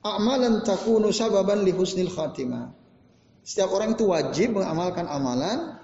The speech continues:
yang bisa menjadi sebab dia menjadi husnul khatimah. Dia wajib melakukan amal-amal itu. Nah, wajib melakukan amal-amalan yang bisa menjadi sebab dia husnul,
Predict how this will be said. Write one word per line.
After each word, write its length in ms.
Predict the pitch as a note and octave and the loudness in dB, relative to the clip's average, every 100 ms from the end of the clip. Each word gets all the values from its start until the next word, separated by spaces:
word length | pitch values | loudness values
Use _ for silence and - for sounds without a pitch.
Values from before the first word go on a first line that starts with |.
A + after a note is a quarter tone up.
| - - _ _ - | -20 -20 _ _ -6
yang 160 | D#3+ D#3+ | -2 0
bisa 160 | E3+ A#3 | 2 2
menjadi 400 | G3+ D#3 D3 C3+ | 2 2 2 2
sebab 880 | C3+ B2 B2+ E3+ A#3 G#3 F#3 A3+ - - - - _ _ _ _ _ _ - | 0 0 0 0 0 -2 -4 -8 -14 -20 -20 -20 _ _ _ _ _ _ -8
dia 320 | B2+ D3+ G3+ | -2 0 0
menjadi 320 | D3+ C3 C3+ D#3 | 0 2 2 0
husnul 640 | C#3+ D3 F#3 A#2+ - - - - | -2 0 0 -2 -10 -18 -20 -10
khatimah. 560 | D3+ - B2+ G#2+ G2 - | -8 -6 -4 -4 -6 -4
Dia 140 | F3+ | -2
wajib 320 | A3 - A#3 | 0 -2 -2
melakukan 480 | F3+ F3 - F#3 F3+ | -2 -4 -4 -6 -6
amal-amal 480 | E3 D#3+ D#3 D3+ D3+ | -4 -4 -4 -4 -6
itu. 320 | D#3 - - - - _ _ _ _ _ _ _ _ _ _ _ - | -8 -12 -20 -20 -20 _ _ _ _ _ _ _ _ _ _ _ -20
Nah, 240 | G2+ G2+ | -16 -10
wajib 240 | A2 F3 F3+ | -4 -2 0
melakukan 480 | C#3 C3 A#2+ F#3 | -2 -4 -4 -6
amal-amalan 640 | D3+ C#3 C3 B2+ A#2+ C#3 G3+ | -4 -4 -2 -2 -2 0 0
yang 160 | E3+ | 0
bisa 160 | C3+ F#3+ | 0 0
menjadi 240 | D#3+ C3+ B2+ | 0 0 0
sebab 280 | C3+ D#3+ F3 | -2 -2 0
dia 160 | D#3+ | 0
husnul, 640 | C3+ C3 D#3+ B3+ - - | 0 0 0 0 -4 -10